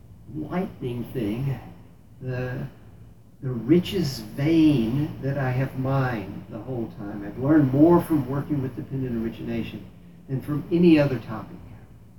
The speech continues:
Okay? And I keep learning more and more stuff, so I don't think I've got it all yet, especially since sometimes I still experience dukkha, right? So there's more to be learned there. And so when the Buddha says,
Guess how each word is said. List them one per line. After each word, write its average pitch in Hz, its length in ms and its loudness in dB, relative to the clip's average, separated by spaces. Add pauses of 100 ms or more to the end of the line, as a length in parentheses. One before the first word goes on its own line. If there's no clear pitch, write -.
(960)
Okay? 131 280 -8 (1040)
And 147 320 2
I 139 120 0
keep 190 380 -8
learning 170 500 12
more 165 260 10
and 156 100 12
more 139 240 8
stuff, 151 500 0
so 135 280 4
I 127 60 6
don't 151 240 8
think 151 240 2
I've - 140 0
got 127 200 2
it 117 100 -6
all 117 280 0
yet, 175 320 8
especially 147 440 2
since 135 280 0
sometimes 120 480 0
I 104 80 0
still - 320 -6
experience 104 600 -10
dukkha, 208 360 -2 (800)
right? 165 280 -4 (120)
So 147 220 -2
there's 143 260 -2
more 170 340 6
to 160 100 -2
be 135 260 -2
learned 139 380 0
there. 90 320 -12 (840)
And 156 120 -4
so 196 120 2
when 190 160 8
the 175 80 8
Buddha 190 260 6
says, 175 400 6